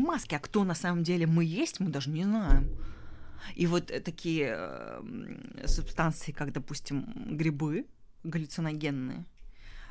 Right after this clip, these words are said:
а, естественно, их принятие должно быть в очень безопасной обстановке, с людьми, которым вы доверяете,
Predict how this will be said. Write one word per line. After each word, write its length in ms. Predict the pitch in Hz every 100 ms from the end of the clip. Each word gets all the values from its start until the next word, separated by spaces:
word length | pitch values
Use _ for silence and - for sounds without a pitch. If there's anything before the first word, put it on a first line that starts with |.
| -
а, 220 | 151 147
естественно, 800 | - - - 294 - 131 123 - - -
их 140 | 147 -
принятие 520 | 160 170 143 - 135
должно 340 | 143 143 160
быть 240 | 139 139 -
в 300 | 135 147 - - _ _ - -
очень 320 | 160 160 156
безопасной 500 | 143 139 135 - 131
обстановке, 600 | - - 135 - - - - - _ - - - - - -
с 180 | -
людьми, 560 | 147 160 156 175 165 131
которым 380 | - 143 135 131
вы 60 | 131
доверяете, 840 | 135 135 156 170 160 - -